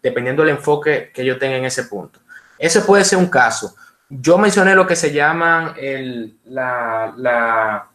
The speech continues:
el deployment en paralelo, que es un feature de, de Tonka, que, lo, que se, se le conoce como versionado de, de, de Tonka.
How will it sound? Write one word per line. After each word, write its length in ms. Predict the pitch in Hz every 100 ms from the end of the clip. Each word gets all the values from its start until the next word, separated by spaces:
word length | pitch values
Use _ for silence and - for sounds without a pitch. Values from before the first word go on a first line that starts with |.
| _ _ _ - - _ _ _ -
el 340 | 127 127 127
deployment 760 | 131 - 147 160 170 170 160
en 120 | 151 147
paralelo, 600 | 139 135 175 185 160 139
que 60 |
es 60 | 139
un 120 | 143
feature 460 | 160 156 - 143 135
de, 320 | 131 120 117
de 140 | 127
Tonka, 580 | 123 180 165 - 156 - _ _ _ _
que, 160 | - 139
lo, 240 | 135 131
que 140 | - 139
se, 220 | - 131
se 160 | -
le 100 | 143
conoce 300 | - 143 147
como 200 | 175 165
versionado 840 | 151 151 - 139 139 156 160 165 147
de, 560 | 139 123 113 107 110 120
de, 640 | 120 117 113 110 104 -
de 120 | 123 123
Tonka. 440 | 170 180 147 139